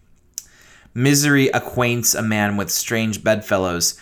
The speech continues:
That's, by the way, not an obscure fifties sci-fi B movie. That's from Act Two of Shakespeare's famous play, The Tempest,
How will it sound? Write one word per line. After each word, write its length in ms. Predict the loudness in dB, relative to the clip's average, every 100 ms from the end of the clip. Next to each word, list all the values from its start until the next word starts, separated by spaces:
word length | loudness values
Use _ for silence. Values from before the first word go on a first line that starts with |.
| -16 -18 0
That's, 380 | 2 2 0 -2
by 240 | 2 2
the 80 | 4
way, 160 | 2
not 340 | 2 2 2 0
an 200 | -2 0
obscure 520 | -2 0 2 4 4
fifties 580 | 4 -2 0 0 2 2
sci-fi 640 | 2 4 4 4 4 4
B 220 | 4 2
movie. 380 | 4 2 4 4
That's 300 | 2 2 0
from 320 | 0 2 0 -4 -14 -12 -2
Act 340 | -2 0 -4
Two 440 | 0 2 6 6 4
of 160 | 2
Shakespeare's 920 | 0 0 0 0 0 4 4 4 0
famous 380 | 0 0 0 -4
play, 320 | -2 2 4
The 240 | 2 0 -2
Tempest, 720 | -4 -6 -4 -2 -2 -2